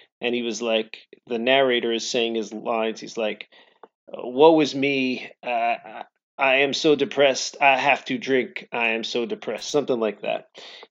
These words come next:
And as he's saying this, some random guy who's not a part of the play, like, up to that point, or really ever,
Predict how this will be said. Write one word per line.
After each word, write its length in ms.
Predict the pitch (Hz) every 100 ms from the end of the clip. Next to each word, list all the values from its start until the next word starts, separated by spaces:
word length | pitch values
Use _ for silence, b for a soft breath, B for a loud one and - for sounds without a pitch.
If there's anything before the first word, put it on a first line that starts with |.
| _ -
And 440 | 135 127 127 120 -
as 260 | 156 185 196
he's 160 | 170
saying 280 | - 180 175
this, 160 | 139 -
some 240 | 170 160
random 380 | 127 160 214 175
guy 360 | 110 120 120 127
who's 280 | - 127 113
not 180 | 147 160
a 40 |
part 260 | - 135 120
of 60 |
the 60 | 101
play, 460 | - 127 117 123 _ -
like, 280 | 117 110 - -
up 160 | 123 -
to 120 | 117
that 200 | 117 117
point, 360 | 139 127 120 -
or 120 | 147
really 280 | 165 175 127
ever, 280 | 120 110